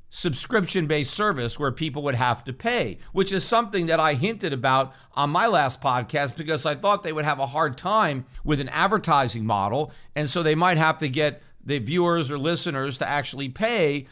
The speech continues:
But the question is, are they willing to? There's already a lot of content out there. Are they willing to pay to get from Trump's company what a lot of other businesses are giving away for free? Who knows?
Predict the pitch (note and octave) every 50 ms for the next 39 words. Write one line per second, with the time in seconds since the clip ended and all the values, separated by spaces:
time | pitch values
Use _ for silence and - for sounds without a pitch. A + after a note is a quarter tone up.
0 | - - - D#3 D#3+ - F3+ D#3 - F3 F3 E3+ E3+ - F#3+ F#3 D3 B2+ C3 C#3+
1 | C#3 - - - _ _ - D3 D3+ D#3 E3 D#3+ D#3+ D#3+ F#3 A3+ C4 C4+ C4 G#3+
2 | - - A#2+ D#2 - - - C3 C3+ B2 D#3 E3 F#3+ G3+ F#3+ F3+ E3 D3+ D#3 D#3+
3 | E3 E3+ E3+ - - - D#3+ D3+ D3 B2 - F3+ C3 C#3 D#3 G#3 B3 B3 - -
4 | D3+ C#3 C#3+ C#3+ D3+ D3+ C#3 - - - - C#3+ D#3 D#3+ D#3+ E3 E3 D#3+ C3+ C#3+
5 | D3+ D3 C#3+ C#3 C3+ B2+ - - - F#3+ G#3 A3+ A#3 G3+ D3+ C3 C3 C3+ C3 C3
6 | C3 - D#3 C#3 C3 D#3+ D3+ C#3 - - - D#3 C#3+ C#3 C3+ B2+ - - - -
7 | - _ _ - - G#3 G#3+ A#3+ G3+ F#3+ - - D#3 C3 A#2+ - B2+ B2+ C3 C3+
8 | C3 C3+ D3 C#3 C#3 D3 D3+ E3 E3 D#3 D3+ E3+ F#3+ G3+ G3 F3 B2+ A2+ C#3+ C3
9 | B2 C3 C3 B2 A#2+ - C3+ C3 C3 C3 C3 - - C3 C3 B2 A2+ B2+ D#3 C#3+
10 | D3+ C3+ C3 C3 B2 B2 A#2+ - B2+ A#2 - - A#3+ A#3+ F3 C3+ C3 - - _
11 | _ - A#3+ C4+ C4+ B3 E3+ D3+ C#3+ C#3 C#3+ C#3+ B2+ -